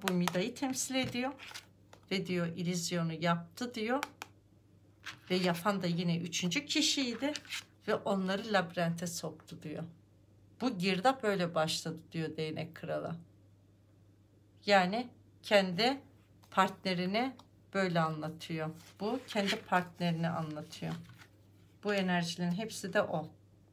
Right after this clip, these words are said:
Ya. Evin içinden kovulduğu zamanki Dastar. Onun için şimdi tekrar gelmek istiyor ya.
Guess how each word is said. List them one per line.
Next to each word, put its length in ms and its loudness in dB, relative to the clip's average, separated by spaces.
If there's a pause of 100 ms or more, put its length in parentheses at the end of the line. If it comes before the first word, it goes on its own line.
(2250)
Ya. 280 2 (840)
Evin 240 2
içinden 720 -2
kovulduğu 760 -2
zamanki 600 -2
Dastar. 580 -2 (1900)
Onun 160 4
için 160 0
şimdi 260 0
tekrar 300 0
gelmek 440 4
istiyor 360 2
ya. 260 2